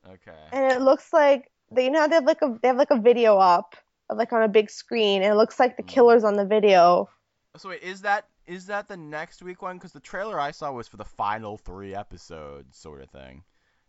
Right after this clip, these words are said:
Speaker 2: Yeah,
Speaker 1: So
Speaker 2: so
Speaker 1: I don't
Speaker 2: n-, n-, no, the one that was for next, I thought it was,
Speaker 1: Okay.
Speaker 2: I thought it said three episodes left, not like this is all for the last three
Speaker 1: I
Speaker 2: episodes.
Speaker 1: thought that that big, bigger trailer was for the final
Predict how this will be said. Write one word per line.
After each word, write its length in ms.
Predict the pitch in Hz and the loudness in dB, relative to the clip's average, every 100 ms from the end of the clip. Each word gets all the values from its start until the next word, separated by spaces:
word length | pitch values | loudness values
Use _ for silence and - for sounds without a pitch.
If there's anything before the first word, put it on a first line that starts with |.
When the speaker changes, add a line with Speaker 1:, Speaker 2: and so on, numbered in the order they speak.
| _ | _
Speaker 2:
Yeah, 200 | 285 262 | 2 2
Speaker 1:
So 40 | 269 | 2
Speaker 2:
so 80 | 311 | 0
Speaker 1:
I 60 | |
don't 180 | 175 - _ _ _ 247 | 0 -10 _ _ _ -16
Speaker 2:
n-, 200 | 277 - _ _ | -14 -16 _ _
n-, 540 | 269 277 277 277 277 - | -8 -6 -4 -4 -6 -6
no, 200 | 269 262 | 0 2
the 120 | 240 254 | 2 2
one 220 | 277 349 | 0 -2
that 120 | 440 | 2
was 180 | 415 - | 2 0
for 120 | 359 | -2
next, 220 | 339 302 | 0 0
I 140 | 311 277 | 0 0
thought 180 | 349 359 | 2 2
it 60 | |
was, 260 | 320 302 - | 2 0 -4
Speaker 1:
Okay. 120 | - - | -20 -4
Speaker 2:
I 80 | 247 | 0
thought 160 | 311 311 | 0 0
it 100 | - | 2
said 300 | 311 233 - | 2 2 -4
three 200 | 254 247 | 0 2
episodes 540 | 240 233 240 214 196 - | 0 -4 -2 -2 -4 -12
left, 760 | 208 220 214 196 175 190 - - | -6 0 4 4 2 -2 -4 -2
not 180 | 208 104 | -2 0
like 200 | 208 - | -2 -4
this 200 | 208 208 | -6 -4
is 200 | 202 - | -6 -4
all 200 | - 196 | 2 2
for 140 | 202 196 | 2 -2
the 80 | 190 | 0
last 300 | 180 - - | 0 -2 -2
three 160 | 190 | 0
Speaker 1:
I 60 | 185 | 0
Speaker 2:
episodes. 680 | 190 196 - 202 196 - 101 | -2 -8 -4 -2 -2 -6 -8
Speaker 1:
thought 320 | 156 160 156 | -4 -4 -6
that 140 | 139 113 | -12 -10
that 280 | 117 107 _ 92 | -10 -10 _ _
big, 180 | 113 104 98 92 | -20 -20 _ _
bigger 300 | 113 107 104 | -20 -18 -20
trailer 560 | - 104 90 87 82 78 | -20 -20 -18 -16 -18 -20
was 160 | 78 | -20
for 100 | _ | _
the 80 | 80 | -20
final 420 | - 78 76 73 | -20 -20 -20 -20